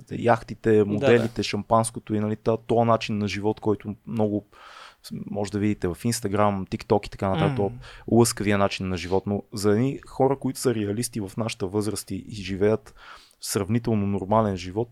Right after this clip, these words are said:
Speaker 1: ти казваш: „Окей, но какво ми купуват парите?“ Кое, кой е готиния материализъм? Готиния материализъм е спокойствието за близките ти и за теб
Speaker 2: Мгм.
Speaker 1: по здравна линия.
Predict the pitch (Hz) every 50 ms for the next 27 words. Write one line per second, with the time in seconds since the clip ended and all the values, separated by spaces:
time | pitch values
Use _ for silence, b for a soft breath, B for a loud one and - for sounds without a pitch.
0 | _ _ - - - - 117 110 104 104 110 - - - - 110 - - 110 107
1 | 95 - - - - - 107 107 107 - - - - - 101 95 95 - - -
2 | 90 82 85 - - - - - 104 101 - - - - - 123 135 123 107 117
3 | 123 117 - 120 113 113 110 104 101 98 - 107 95 98 92 87 90 85 71 71
4 | - B B B B B B - 117 120 117 123 117 113 107 104 101 - 101 98
5 | 101 101 107 117 110 113 110 110 113 113 113 B B B B B - - - 104
6 | - - 113 113 - - - 107 - - 113 107 101 101 92 92 101 110 - -
7 | - - 107 - - 104 101 87 95 92 156 120 110 127 131 - 104 95 92 -
8 | 104 101 98 98 92 85 78 80 73 71 73